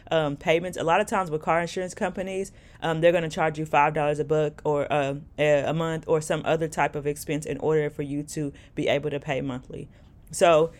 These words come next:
it's better to pay it in a lump sum if you could trust yourself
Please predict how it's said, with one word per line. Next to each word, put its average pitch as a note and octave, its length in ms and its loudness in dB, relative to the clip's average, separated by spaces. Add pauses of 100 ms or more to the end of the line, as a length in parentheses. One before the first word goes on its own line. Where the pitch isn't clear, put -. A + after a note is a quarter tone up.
it's D#3 200 -2
better G#3 260 4
to F#3+ 80 4
pay F3+ 180 4
it E3 80 4
in D3+ 100 -4
a D3 60 -2
lump D3 240 -4
sum F3+ 460 0
if D#3 160 -6
you D#3 40 -6
could D3+ 140 -8
trust D#3+ 300 -2
yourself D3 340 -2